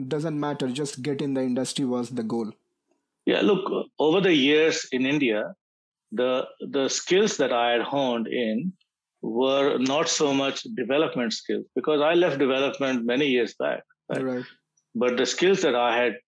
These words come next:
Speaker 2: developed while I was running my own business was A, operations,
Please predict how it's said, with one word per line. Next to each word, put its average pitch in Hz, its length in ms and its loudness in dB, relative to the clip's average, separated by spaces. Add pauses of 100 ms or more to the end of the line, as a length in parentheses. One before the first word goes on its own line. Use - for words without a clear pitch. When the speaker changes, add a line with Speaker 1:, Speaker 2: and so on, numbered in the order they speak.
(200)
Speaker 2:
developed 123 540 -2
while 123 500 0
I 131 100 0
was 123 260 0
running 120 240 -2
my 113 100 -2
own 110 200 -2
business 127 540 -2
was 113 400 0
A, 143 280 0 (140)
operations, 123 760 -2